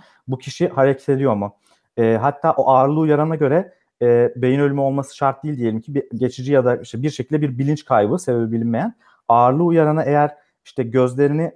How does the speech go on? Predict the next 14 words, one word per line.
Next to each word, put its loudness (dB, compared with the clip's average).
açarak -2
yanıt -2
veriyorsa, 0
e, 2
ya 0
da 0
gözlerini 0
sıkarak -2
yanıt -2
veriyorsa -2
başka -2
bir -2
bilinç -2
seviyesindedir. -2